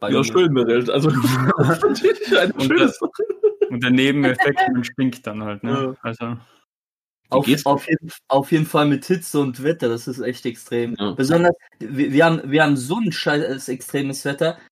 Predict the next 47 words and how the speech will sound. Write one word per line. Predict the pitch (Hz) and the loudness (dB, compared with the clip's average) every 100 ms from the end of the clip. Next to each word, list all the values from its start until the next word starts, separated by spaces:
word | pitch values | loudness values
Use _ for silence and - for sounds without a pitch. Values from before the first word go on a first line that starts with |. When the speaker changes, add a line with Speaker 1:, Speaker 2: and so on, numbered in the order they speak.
| - | -4
Speaker 1:
dass | 120 - | -2 0
bei | 135 | 0
uns | 165 165 | 0 0
sogar | 143 147 | 0 0
die | 131 | 0
Chefs | 127 - 160 - | -2 0 -2 0
bei | 135 123 | 0 2
der | 120 | 4
Arbeit | 160 165 127 147 165 - _ _ _ _ | 4 4 2 2 -2 -8 _ _ _ _
uns | 151 151 | -4 0
einfach | 156 165 165 | 0 0 2
mal | 165 151 | 2 4
jeden | 170 175 | 2 2
Tag | 165 156 147 - | 0 0 0 0
ein | 143 131 | -2 0
Eis | 131 165 190 | 0 0 0
ausgeben | 170 208 - 196 202 185 160 | -4 -4 -4 0 0 -2 -4
und, | 160 147 - | -4 -6 -2
äh, | 160 156 151 127 131 | 2 4 2 0 -2
wir | 147 | 0
dürfen, | 156 156 151 143 143 131 | 0 -2 -2 0 0 0
äh, | 123 | 0
so | 123 | 0
viel | 139 139 | -2 0
Wasser | 131 143 143 | 0 0 -2
trinken, | - 139 | -4 -2
wie | 131 120 | 0 2
wir, | 123 120 117 - _ - | 4 2 0 -14 _ -2
wir | 127 | 2
wollen | 120 123 113 | 4 4 2
und | 113 | -4
so. | 113 110 - | -2 -4 -4
Speaker 2:
Ja, | 170 156 110 | -2 0 0
wow, | 131 196 214 160 | 2 6 6 4
danke, | 196 294 247 | 2 2 2
dass | 277 - | 0 0
du | 185 | -2
so | - 220 | 0 0
viel | - 151 | 0 0
Wasser | 208 - | 0 0
trinken | 247 339 127 269 | -2 -2 -2 0
kannst | 240 381 | 2 2
auf | 349 | 2
der | - | 4
Arbeit. | 403 208 220 | 4 2 0
Speaker 1:
Ja, | 202 247 - | 0 0 2
umsonst. | 240 180 277 330 262 | 2 4 4 4 2